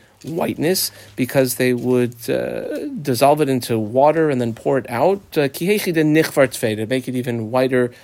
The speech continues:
uh, more long-lasting. Okay, th-, so that was a list of different things that, uh, a person would, um, indicate, again, before they had signs, to the,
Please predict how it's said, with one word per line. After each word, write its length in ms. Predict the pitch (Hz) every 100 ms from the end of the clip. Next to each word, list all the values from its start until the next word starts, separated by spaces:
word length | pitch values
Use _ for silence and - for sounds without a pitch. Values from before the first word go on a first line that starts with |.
| _ -
uh, 120 | 110
more 220 | 110 117
long-lasting. 640 | 113 113 107 82 - - - _ _ - - _ _ -
Okay, 160 | 160
th-, 180 | - 160
so 100 | -
that 280 | - - 302
was 100 | 254
a 40 |
list 220 | 208 202
of 180 | 196 165
different 400 | 170 196 220 196
things 360 | 175 165 165 -
that, 360 | 147 139 135 135
uh, 160 | 120
a 40 | 113
person 500 | 156 147 147 135 127
would, 180 | 123 123 - - - -
um, 460 | 113 107 104 107 -
indicate, 600 | 160 175 156 - 135 113 - 120
again, 300 | 117 120 131
before 220 | 107 110 131
they 60 |
had 120 | 127
signs, 640 | - 202 175 160 143 - -
to 100 | 135
the, 240 | 131 120